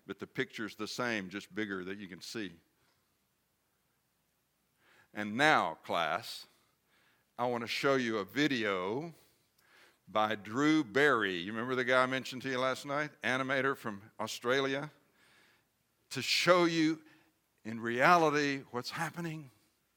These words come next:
and even at real-time speed. So don't you miss one second of this, class. You keep your eyes up here. We're gonna stop and start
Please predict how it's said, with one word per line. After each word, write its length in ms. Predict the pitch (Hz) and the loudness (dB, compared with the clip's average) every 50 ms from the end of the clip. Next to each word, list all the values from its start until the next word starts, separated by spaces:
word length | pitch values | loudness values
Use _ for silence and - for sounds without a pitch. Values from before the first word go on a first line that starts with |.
| _ _ _ _ _ _ _ _ _ - | _ _ _ _ _ _ _ _ _ -6
and 160 | - 131 131 139 | -4 -4 -2 0
even 420 | 156 151 160 165 147 160 151 139 | 2 4 4 4 4 2 2 2
at 120 | 127 127 - 107 | 0 -2 -4 -4
real-time 760 | 110 127 147 147 131 - - - - 135 127 123 117 117 110 | -4 0 0 0 -2 -2 -6 -6 -4 -2 -2 -2 -4 -6 -6
speed. 920 | - - - - - _ - 156 127 101 80 73 76 73 - - - 139 - - _ _ _ _ _ _ _ _ _ _ _ _ _ _ _ _ _ _ _ _ _ _ _ _ _ _ - - - - _ _ | -6 -4 -4 -6 -6 _ -6 -6 -6 -6 -8 -10 -14 -16 -18 -18 -18 -20 -20 -20 _ _ _ _ _ _ _ _ _ _ _ _ _ _ _ _ _ _ _ _ _ _ _ _ _ _ -20 -20 -20 -20 _ _
So 220 | - - - 117 110 | -12 -6 -4 -4 -4
don't 480 | 104 98 120 143 147 147 147 - - | -4 -2 0 0 0 0 -2 -4 -6
you 100 | 151 143 | -4 -4
miss 280 | 131 123 131 127 - - | -4 -4 -4 -4 -6 -8
one 380 | 104 113 120 139 151 170 185 | -10 -6 -2 0 0 0 0
second 480 | 180 - - - - 202 - - 151 120 | 0 0 0 0 0 0 0 0 -2 -2
of 100 | 120 107 | -2 -2
this, 260 | 117 123 120 113 - | -2 0 0 -2 -4
class. 800 | - - 117 113 113 113 117 127 147 147 - - - - - - _ _ - | -4 0 4 6 6 6 6 6 4 0 -6 -14 -14 -16 -16 -20 _ _ -20
You 100 | 107 - | -20 -14
keep 260 | - - 147 139 - 139 | -8 -8 -8 -6 -4 -2
your 180 | 131 131 135 | 0 2 2
eyes 240 | 151 165 165 156 143 | 4 2 2 2 0
up 180 | 131 107 - - | -2 -2 -2 -4
here. 300 | 120 120 120 127 127 120 - - - - | -2 0 0 0 -2 -4 -8 -20 -18 -10
We're 120 | - 117 120 | -6 -6 -4
gonna 140 | 110 98 - | -4 -6 -6
stop 420 | - - - 143 139 151 160 - | -6 -2 2 4 4 4 2 0
and 100 | 156 147 | -4 -6
start 440 | - - - 160 156 156 156 160 | -6 -2 2 4 4 4 4 2